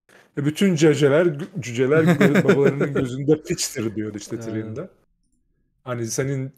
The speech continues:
Speaker 1: piçliğin, benim cüceliğim, bunu böyle zırh olarak giymelisin diyordu Tyrion. Burada da Larys aynı, e, benzer bir şeyi söylüyor. Hani seni kimse unutmayacak, senin nasıl, e, görüp gözüktüğünü, işte senin artık
Speaker 2: Tabii.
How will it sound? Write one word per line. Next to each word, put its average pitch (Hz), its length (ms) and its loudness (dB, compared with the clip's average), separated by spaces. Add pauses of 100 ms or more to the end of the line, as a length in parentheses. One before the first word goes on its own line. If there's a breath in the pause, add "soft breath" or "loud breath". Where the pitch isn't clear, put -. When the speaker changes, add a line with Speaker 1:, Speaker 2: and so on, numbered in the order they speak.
Speaker 1:
piçliğin, 117 440 -4
benim 123 220 -4
cüceliğim, 117 640 -4
bunu 131 320 -6
böyle 127 240 0
zırh 120 280 -4
olarak 123 400 -4
giymelisin 120 640 -8 (880)
diyordu 117 360 0
Tyrion. 147 420 -2
Burada 135 240 -4
da 143 160 2
Larys 139 280 0
aynı, 131 340 -4
e, 117 480 -10
benzer 120 420 -4
bir 117 60 -12
şeyi 127 180 -6
söylüyor. 110 400 -6
Hani 101 260 -10
seni 120 360 -6
kimse 135 280 -4
unutmayacak, 123 600 0
senin 120 340 0 (720 loud breath)
nasıl, 117 580 -2 (400)
e, 117 160 -6 (180)
görüp 117 540 -2
gözüktüğünü, 117 600 -2
işte 117 260 -4
senin 117 240 -6
artık 113 440 -8
Speaker 2:
Tabii. 117 240 -10